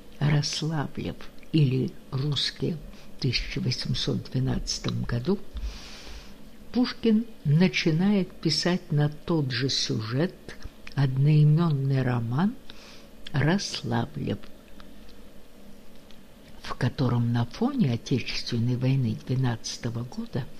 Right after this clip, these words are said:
снова резко обличает раболепство перед иностранщиной и ставит проблему истинного патриотизма.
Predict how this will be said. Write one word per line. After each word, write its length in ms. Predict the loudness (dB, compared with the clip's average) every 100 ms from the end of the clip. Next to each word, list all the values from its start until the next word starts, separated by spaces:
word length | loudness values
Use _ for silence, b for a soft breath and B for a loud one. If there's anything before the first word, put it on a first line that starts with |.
| B B B B
снова 640 | -2 2 4 6 4 2 0
резко 640 | 2 2 2 -4 -4 -4 -6 B B B B B
обличает 920 | 2 4 2 2 0 2 2 -2 -4
раболепство 1000 | -2 0 0 0 0 -2 -4 -4 0 0 -2 B B -14 -4 6
перед 420 | 8 8 6 4
иностранщиной 1200 | 0 0 -2 -2 -2 -2 0 -2 0 2 2 0 B B B B 2
и 80 |
ставит 540 | 4 4 2 2 2 -4
проблему 800 | -4 0 0 2 2 4 2 0 -4 2
истинного 880 | 2 2 0 0 2 2 0 0 -2 B B B B -8
патриотизма. 920 | -6 -4 -6 -6 -6 -8 -6 -8